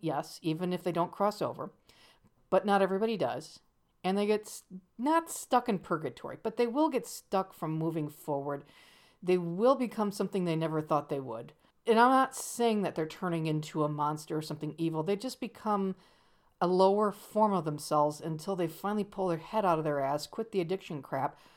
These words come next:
and decide to move over. It really works like that. It's, um, you know, and it's, it's, it can take centuries,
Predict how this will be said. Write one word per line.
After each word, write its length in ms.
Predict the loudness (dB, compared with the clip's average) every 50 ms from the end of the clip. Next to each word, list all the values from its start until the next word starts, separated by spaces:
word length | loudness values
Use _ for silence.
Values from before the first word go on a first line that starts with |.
| -20 -20 _ _ _ _ -2
and 260 | 0 2 2 2 0
decide 300 | 0 0 0 -2 -2 -2
to 60 | -2
move 180 | -2 -2 -2 -2
over. 360 | -2 -2 -2 -4 -6 -6 -4
It 200 | -2 -2 -2 0
really 520 | 0 2 2 4 4 2 2 0 -4 -6 -12 -16 -18 -18 -20 _ _ _ _
works 320 | 4 6 6 6 6 2 0
like 240 | 0 0 -2 -4 -8
that. 320 | -6 -6 -6 -8 -10 -14 -8 -6
It's, 380 | -4 -4 -4 -8 -12 -8 -2 0
um, 380 | 2 2 2 2 0 -4 -8 -12 _ _ -20 -20 _ _ _ _ _ _ _ _ _ _
you 80 | 0 2
know, 100 | 2 4
and 140 | 4 4
it's, 260 | 4 2 0 -4 -2 0
it's, 280 | 0 0 0 -2 -6 -2
it 140 | 0 0 0
can 140 | 2 -2 -2
take 340 | -2 -2 -2 -2 -2 -2 -4
centuries, 720 | -4 -2 0 0 0 -2 -2 -4 -4 -4 -6 -12 -16 -10